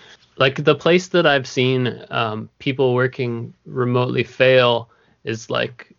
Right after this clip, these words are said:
yeah, if somebody just goes off and, like, builds something and then they're like, "Here it is." Um, and then other people are like, "That's not my expectations." I mean, that's probably more likely to happen with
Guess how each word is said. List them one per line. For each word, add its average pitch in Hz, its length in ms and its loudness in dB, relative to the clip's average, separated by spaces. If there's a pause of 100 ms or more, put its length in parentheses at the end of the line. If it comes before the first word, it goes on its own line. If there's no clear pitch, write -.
yeah, 113 240 0
if 113 100 -10
somebody 135 320 0
just 127 220 -4
goes 123 300 2
off 117 440 0 (120)
and, 117 360 -6
like, 120 300 -6
builds 127 280 0
something 120 500 -6
and 65 160 -4
then 64 340 -6
they're 120 160 0
like, 127 160 -4
"Here 151 160 4
it 151 80 6
is." 123 480 0 (160)
Um, 120 460 -6 (240)
and 117 120 -4
then 117 120 -2
other 120 120 -2
people 127 260 0
are 117 120 4
like, 117 160 -2
"That's 117 240 -4
not 127 300 -4
my 120 160 -6
expectations." - 840 -6 (300)
I 123 60 -2
mean, 135 240 2
that's 135 300 0
probably 143 360 0
more 127 300 2
likely 143 280 0
to 147 80 -4
happen 147 360 -4
with 135 200 -6